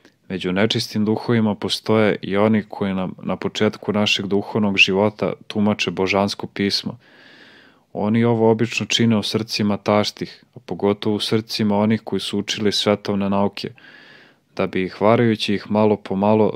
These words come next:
zaveli u jeres i huljenje. Ovako demonsko bogoslovlje, ili bolje reći bogoborstvo, prepoznaćemo po nemiru,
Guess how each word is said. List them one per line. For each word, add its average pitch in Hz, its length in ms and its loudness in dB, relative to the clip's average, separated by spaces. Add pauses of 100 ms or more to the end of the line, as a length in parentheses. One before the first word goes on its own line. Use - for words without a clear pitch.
zaveli 101 500 2
u 95 40 -2
jeres 104 480 2
i 95 40 -6
huljenje. 101 500 0 (800)
Ovako 107 400 2
demonsko 107 600 0
bogoslovlje, 101 800 0 (400)
ili 98 200 -4
bolje 104 380 4 (160)
reći 101 540 -2 (200)
bogoborstvo, 101 1000 2 (240)
prepoznaćemo 104 840 -2
po 95 200 -6
nemiru, 101 500 2